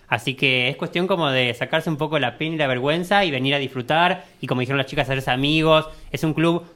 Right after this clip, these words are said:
muy lindo, muy receptivo y muy abierto. Eso es como lo lindo también de disfrutar de dar clases en este club.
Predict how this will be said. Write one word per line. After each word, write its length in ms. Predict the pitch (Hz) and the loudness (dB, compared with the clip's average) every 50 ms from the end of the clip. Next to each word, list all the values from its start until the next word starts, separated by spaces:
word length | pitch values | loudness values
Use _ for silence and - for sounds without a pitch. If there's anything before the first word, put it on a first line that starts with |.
| - | -4
muy 280 | - 147 160 180 185 180 | 0 2 4 4 6 6
lindo, 260 | 180 185 190 196 196 160 | 4 4 4 2 2 2
muy 240 | 160 165 175 190 | 2 2 2 4
receptivo 600 | 196 202 190 - 156 135 - - 170 175 185 190 | 4 2 2 0 -2 -4 -2 2 2 4 4 4
y 40 | 180 | 4
muy 220 | 165 156 151 151 147 | 4 2 2 2 2
abierto. 420 | 139 139 135 123 107 107 98 117 | 2 2 0 0 0 0 -2 -2
Eso 160 | 120 - 139 | -2 -2 -4
es 60 | 127 | -4
como 220 | - 135 123 120 113 | -2 -2 -2 0 0
lo 120 | 117 113 | 0 0
lindo 240 | 113 117 123 127 127 | 0 0 -2 -2 -2
también 220 | 127 120 117 120 | 0 0 0 0
de 60 | 123 123 | 0 -2
disfrutar 560 | 120 113 - 113 107 - 117 123 127 - - - - - - - | -2 -2 -4 -4 -2 0 0 0 0 -4 -10 -20 -20 -10 -4 0
de 60 | 127 | 2
dar 160 | 123 123 123 | 2 2 2
clases 320 | 123 127 123 - 135 120 - | 0 -2 -2 -2 -4 -6 -4
en 80 | 117 110 | -4 -4
este 180 | 107 - 120 | -4 -6 -6
club. 280 | 98 113 104 98 92 - | -4 -4 -4 -4 -4 -8